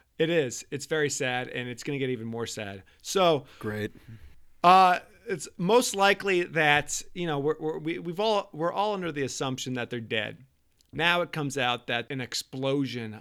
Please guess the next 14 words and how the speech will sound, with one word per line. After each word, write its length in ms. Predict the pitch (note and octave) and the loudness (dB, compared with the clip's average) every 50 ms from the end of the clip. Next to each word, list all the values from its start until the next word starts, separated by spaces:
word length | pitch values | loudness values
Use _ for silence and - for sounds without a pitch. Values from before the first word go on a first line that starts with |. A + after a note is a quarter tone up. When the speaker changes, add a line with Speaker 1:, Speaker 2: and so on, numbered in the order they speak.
| - - | -16 -12
Speaker 1:
likely 460 | A2+ A2+ A#2 B2 A#2+ B2 B2 B2+ A2+ | -6 -4 -4 -4 -4 -6 -8 -10 -10
killed 340 | - - - A#2+ A#2+ A2 G#2 | -10 -10 -8 -8 -8 -8 -10
the 60 | A2+ | -12
crew 540 | - - - - A#2+ G#2+ G#2 G2 F#2+ F#2 F2+ - _ _ _ _ _ _ _ _ - | -14 -14 -10 -8 -8 -8 -8 -10 -12 -16 -18 -20 _ _ _ _ _ _ _ _ -14
of 140 | - A2+ G#2 | -12 -12 -10
the 160 | G#2+ A2+ A#2 | -10 -10 -8
Argentine 760 | A#2 A2 A2+ A#2 A2 A#2 A2+ A2 A2 - A2 A2 G#2 G#2 G2+ | -6 -6 -6 -6 -6 -8 -10 -10 -10 -12 -14 -14 -12 -14 -14
submarine. 600 | F#2+ - - A#2 G#2+ G2+ G2 F#2+ F#2+ G#2 G#2 - - - - - | -12 -10 -10 -10 -10 -10 -14 -16 -18 -20 -20 -20 -20 -20 -12 -6
This 200 | - D#3 D#3+ - | -4 -4 -4 -4
comes 340 | - F3 D#3+ D3+ C#3+ - - | -2 -4 -2 -2 -4 -6 -6
from 260 | - D3 C3 B2+ B2 | -6 -6 -6 -6 -6
the 100 | A#2+ A#2 | -8 -8
defense 560 | A2 - A2 - - C#3+ C3+ C3+ C3 C3+ - - - | -10 -10 -12 -8 -6 -6 -4 -4 -6 -8 -10 -12 -12
minister 680 | B2+ A2+ A#2 A2+ A2+ G#2 - - B2+ A#2 G#2+ G2+ G#2 | -10 -8 -8 -6 -8 -8 -10 -10 -12 -12 -12 -14 -16